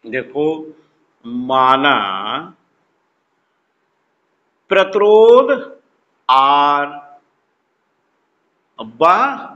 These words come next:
धारिता C को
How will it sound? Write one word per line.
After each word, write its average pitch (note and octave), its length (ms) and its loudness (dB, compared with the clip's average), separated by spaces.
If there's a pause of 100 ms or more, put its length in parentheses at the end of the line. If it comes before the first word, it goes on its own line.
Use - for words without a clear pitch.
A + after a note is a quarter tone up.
(180)
धारिता C#3+ 640 -2 (100)
C - 320 -12 (4000)
को D3+ 140 0